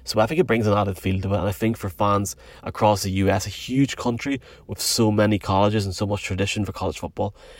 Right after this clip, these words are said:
it's gonna make it even better, and I can't wait to see how it's gonna go, and certainly we can't wait to work that with you. Um, Pro Football Ireland will probably take somewhat of a break, uh, after the Super Bowl, with some content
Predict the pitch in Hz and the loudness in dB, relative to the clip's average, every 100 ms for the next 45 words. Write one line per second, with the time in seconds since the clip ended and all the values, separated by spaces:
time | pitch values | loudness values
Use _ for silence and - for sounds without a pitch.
0 | - 110 - 110 110 98 101 98 98 104 | 0 2 2 0 0 0 -2 -2 2 4
1 | 107 113 - - - 104 117 104 90 - | 4 2 -4 -6 -2 0 0 0 0 -2
2 | 107 104 95 - 101 95 95 98 - 120 | -2 0 0 -2 -4 -2 0 -2 0 0
3 | 120 110 101 - - - 113 113 117 90 | 2 -2 -2 -10 -20 -2 0 2 2 2
4 | 92 - 104 101 95 - 90 90 92 95 | 0 -4 -4 -4 -4 -4 -4 -4 -8 -4
5 | 95 92 _ _ - 98 98 - - - | -4 -6 _ _ -2 0 0 -2 -10 -2
6 | 131 127 120 107 117 110 92 104 101 101 | 0 4 6 6 6 2 -2 0 0 0
7 | 101 104 101 - _ _ _ _ _ _ | -2 -2 -4 -6 _ _ _ _ _ _
8 | - - - 123 123 113 104 92 95 95 | -14 -6 0 2 6 6 4 2 2 0
9 | - _ - - _ - - 90 - 95 | -2 _ -20 -20 _ -10 -4 -2 0 0
10 | 95 101 95 - 95 98 98 92 90 - | 0 -2 -4 -4 -4 -2 0 -2 -4 -6
11 | - 117 110 107 - 98 101 92 95 | 2 4 4 0 -2 -2 -2 -4 -4